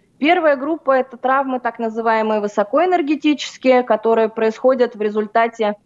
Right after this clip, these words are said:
падения на лыжах, на коньках, катания на тюбинге, на сноуборде. Ну, то есть что-то связано с повышенной активностью, с каким-то спортом. И второй вариант — это низкоэнергетические травмы, когда, например, человек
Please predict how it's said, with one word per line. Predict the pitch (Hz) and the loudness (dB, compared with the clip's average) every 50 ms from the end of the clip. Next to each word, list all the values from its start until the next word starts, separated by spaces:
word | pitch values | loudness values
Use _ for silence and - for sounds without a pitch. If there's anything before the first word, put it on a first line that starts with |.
| _ _ | _ _
падения | - 202 208 262 339 330 302 254 233 | 0 0 2 2 2 2 4 4 4
на | 240 269 311 | 4 2 2
лыжах, | 285 247 233 233 220 214 226 226 226 - | 2 2 0 -2 -2 -2 -2 -2 -2 -2
на | 240 247 254 | -2 -2 -2
коньках, | - 294 285 277 262 269 - 226 220 220 220 220 | -2 -2 -2 -2 -4 -2 0 2 2 2 0 -2
катания | - - 240 240 - 285 285 277 277 269 | -6 -6 -6 -4 -2 -2 -2 0 0 0
на | 262 269 269 277 | 0 0 -2 -2
тюбинге, | 269 - - - 240 240 240 214 202 214 214 214 208 202 214 | -4 -6 -6 -4 -2 -2 0 0 0 2 2 2 2 2 2
на | 220 240 254 | 2 2 0
сноуборде. | - - 277 277 285 277 254 226 226 247 247 233 226 220 208 202 | 0 0 2 2 2 2 2 2 2 2 2 2 2 0 -2 -4
Ну, | 214 247 | -4 -4
то | 254 - | -4 -4
есть | 277 - | -6 -6
что-то | - - - 370 415 - 320 | -8 -4 -2 -2 0 0 -4
связано | - - 269 294 311 294 277 269 262 254 | -2 0 0 0 2 0 0 -2 -2 -2
с | - | -2
повышенной | _ - 254 247 277 294 - - 262 247 240 240 | _ -2 -2 -2 -4 -8 -8 -6 -4 -2 -2 -2
активностью, | 240 240 - - 381 415 403 370 320 302 - _ - 277 269 269 - _ _ _ _ _ | -4 -4 -6 -4 -4 -4 -2 -4 -8 -8 -10 _ -4 -4 -4 -4 -6 _ _ _ _ _
с | _ - - | _ -6 -2
каким-то | - 233 226 - 359 339 - 240 | -2 0 2 2 0 2 0 -2
спортом. | 233 - _ _ - 247 247 220 202 - - - 156 151 - _ _ _ _ _ _ _ | -4 -4 _ _ -2 2 2 2 2 0 -4 -8 -8 -8 -12 _ _ _ _ _ _ _
И | - 311 370 392 415 392 | 2 4 4 4 4 2
второй | - - 311 302 302 320 330 330 330 | 0 0 0 2 2 2 0 0 -2
вариант — | 302 262 285 277 277 277 294 302 285 - | 0 0 2 2 2 2 2 0 -2 -4
это | 262 254 - | -4 -2 0
низкоэнергетические | 254 262 277 269 262 - - 254 247 247 240 233 254 247 254 277 247 - - - - 277 | 0 2 0 0 -2 -2 0 0 2 2 0 0 -4 -4 -4 -6 -6 -6 -12 -4 -4 -2
травмы, | 277 - 330 403 480 440 381 359 302 | 0 2 2 2 2 0 0 -2 0
когда, | - 262 247 240 254 | 0 0 2 2 2
например, | 247 247 240 247 254 247 247 240 | 2 0 0 0 0 0 0 0
человек | 247 - 262 247 247 247 247 240 240 - | 0 0 2 2 4 4 2 0 -2 -8